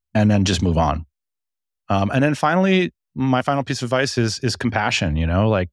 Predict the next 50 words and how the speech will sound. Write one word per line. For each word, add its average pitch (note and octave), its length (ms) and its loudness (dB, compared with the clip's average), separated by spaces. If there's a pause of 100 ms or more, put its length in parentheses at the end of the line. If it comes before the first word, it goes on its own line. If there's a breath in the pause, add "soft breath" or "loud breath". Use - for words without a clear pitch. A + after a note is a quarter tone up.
(120)
I A2 100 -2
feel D3 260 0
like B2 340 -2 (360)
this C3+ 180 0
can D3 120 -2
be C#3 80 4
really C3 240 4
empowering, A#2+ 400 0
especially A#2+ 440 0
if A2+ 160 -4
you're G#2 200 2
committed G#2+ 380 2
to A2+ 120 0
a G2 60 4
relationship F#2 640 2
with A#2 100 -4
someone G#2 320 0
who F#2+ 340 0 (180)
has G#2 200 -4
a G#2+ 60 0
lot G2 160 2
of F#2 60 -4
conflict. A2 600 -2 (500)
You B2+ 100 -8
can C#3 160 0
now C3 200 2
treat C3 260 -2
them A2 140 2
with G#2 140 -6
compassion. F#2+ 500 -4
You F2+ 80 -4
can G2 120 0
understand G2+ 420 2
where F#2+ 140 4
they're F2+ 100 2
coming A2 300 2
from G2+ 200 -2
a G2 60 2
little G2+ 200 2
bit F#2 220 -2
better. A2+ 380 0 (320)
And D3+ 100 0
also, F#3 500 0 (480)
you A#2+ 80 0
know, A2+ 60 4
not A#2 300 0
feel B2 160 -2
so G#2+ 140 -4
negative G#2+ 560 -2
that F#2+ 280 0